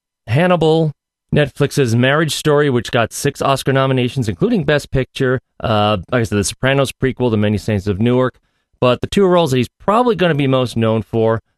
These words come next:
uh, are his original co-starring in Field of Dreams, and of course the Martin Scorsese crime classic Goodfellas, where the, his, his laugh at that, uh,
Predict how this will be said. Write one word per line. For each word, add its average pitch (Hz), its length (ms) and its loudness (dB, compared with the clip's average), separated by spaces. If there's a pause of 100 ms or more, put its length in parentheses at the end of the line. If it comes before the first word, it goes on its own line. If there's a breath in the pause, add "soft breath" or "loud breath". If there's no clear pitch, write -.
(120)
uh, - 40 -2
are 107 480 2
his 110 240 0
original 131 400 0
co-starring 127 540 -2
in 113 160 0
Field 120 340 0
of 90 140 -4
Dreams, 135 480 0 (500)
and 139 140 2
of 123 80 -4
course 143 180 -2
the 127 80 -2
Martin 120 220 0
Scorsese 104 480 -4
crime 117 260 -2
classic 101 460 -4
Goodfellas, 120 720 0 (220)
where 120 460 2
the, 117 300 0 (140)
his, 131 220 0
his 123 240 0
laugh 202 380 -2
at 214 160 -4
that, 160 240 0 (140)
uh, 127 280 2